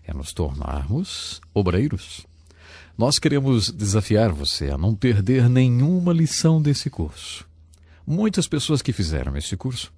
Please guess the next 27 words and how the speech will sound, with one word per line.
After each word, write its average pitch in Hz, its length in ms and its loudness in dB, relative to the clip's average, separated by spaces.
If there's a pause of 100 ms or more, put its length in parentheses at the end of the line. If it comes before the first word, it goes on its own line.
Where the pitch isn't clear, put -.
acabaram 123 640 -2
se - 160 -10
engajando 160 540 -2
no 82 120 -2
campo 104 360 2
missionário. 67 580 -4 (420)
Muitas 185 360 2
organizações 131 640 2
missionárias 98 680 0
exigem 139 640 2
um 139 80 4
certo - 340 0
conhecimento 113 640 0
bíblico, 95 480 -2 (380)
além 73 320 0
das 78 200 0
habilidades 80 680 -2
específicas 113 840 -4
de 104 60 -2
cada 92 280 -2
um, 110 120 0 (400)
para 214 220 -2
admitir 165 560 0
alguém 220 300 -4
em - 20 -4
seus 95 240 -4
quadros. 69 500 -8